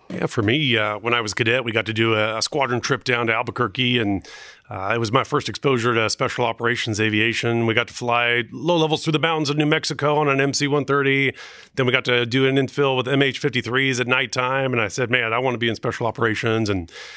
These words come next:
uh, at the time, there was a pilot and a gunner that were up at the academy teaching, and I started talking to them, and they said, "Well,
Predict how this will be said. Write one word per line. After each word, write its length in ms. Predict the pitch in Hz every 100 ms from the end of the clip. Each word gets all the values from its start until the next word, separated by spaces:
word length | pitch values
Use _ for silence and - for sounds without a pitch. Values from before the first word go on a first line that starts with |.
| - -
uh, 280 | - 95 101 -
at 140 | 131 120
the 60 |
time, 340 | 107 143 143 135
there 100 | 131
was 120 | 117
a 40 |
pilot 400 | - 147 151 143
and 80 | 127
a 40 |
gunner 360 | 110 139 151 131
that 140 | 110
were 160 | 113 117
up 100 | 117
at 60 | 107
the 80 |
academy 540 | 113 127 135 131 123 117
teaching, 500 | - 123 120 123 147
and 180 | 120 110
I 80 | 104
started 280 | 143 131
talking 260 | 135 131 120
to 60 | 110
them, 340 | 127 156 156
and 80 | 127
they 80 | 113
said, 160 | 135
"Well, 300 | 131 139 127